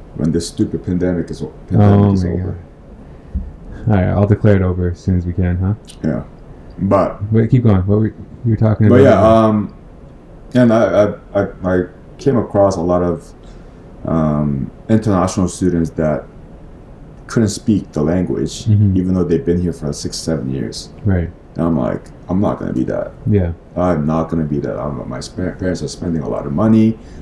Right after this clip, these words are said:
Speaker 1: Um, I'm here by myself to learn something. I'm not gonna be one of those people.
Speaker 2: Right.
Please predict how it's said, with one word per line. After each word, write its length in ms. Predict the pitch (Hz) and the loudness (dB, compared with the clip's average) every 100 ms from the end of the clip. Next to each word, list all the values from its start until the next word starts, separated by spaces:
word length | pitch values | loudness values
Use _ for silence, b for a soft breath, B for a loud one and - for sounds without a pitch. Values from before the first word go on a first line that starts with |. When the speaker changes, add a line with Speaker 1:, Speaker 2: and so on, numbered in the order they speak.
| B - | B -10
Speaker 1:
Um, 580 | 80 80 76 73 73 69 67 | -4 -2 -2 -2 -2 -2 -2
I'm 180 | 82 | -2
here 200 | 95 101 | 2 2
by 120 | 92 92 | 2 2
myself 440 | 87 87 92 85 | 0 -2 -2 -2
to 80 | 76 | -4
learn 280 | 69 101 107 | 0 2 2
something. 480 | 113 104 101 101 | 0 -2 -2 -2
I'm 160 | - 95 | -2 0
not 260 | 101 98 92 | 2 0 0
gonna 180 | 90 | -2
be 160 | 82 87 | 0 0
one 160 | 85 80 | 0 -2
of 80 | 78 | -4
those 180 | 78 | -4
people. 340 | - 73 - - - - | -4 -6 -6 -4 -4 -2
Speaker 2:
Right. 260 | 101 90 | -2 -2